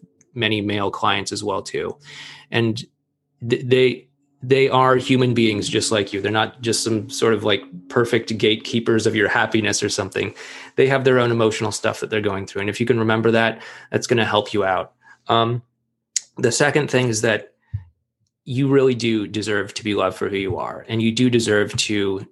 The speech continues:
take a stand for the relationship that you want. If you're in a situation that's not meeting your standards for what you want, um,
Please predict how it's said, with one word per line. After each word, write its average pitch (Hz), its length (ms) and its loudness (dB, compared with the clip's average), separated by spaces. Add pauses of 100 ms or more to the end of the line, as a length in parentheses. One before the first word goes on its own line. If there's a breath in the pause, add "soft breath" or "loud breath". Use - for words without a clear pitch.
take 120 200 0
a 120 60 2
stand 101 480 0
for 95 380 -2
the 104 100 -4
relationship 104 600 -2
that 101 100 -8
you 98 100 -8
want. 90 460 -8
If - 200 -6
you're 123 120 4
in 127 160 4
a 123 200 4
situation 117 800 2
that's 107 220 0
not 107 400 0 (440)
meeting 113 640 2 (280)
your 113 220 2
standards 110 560 0
for - 140 0
what 107 200 0
you 107 100 -2
want, 110 420 -2 (480 loud breath)
um, 107 440 -4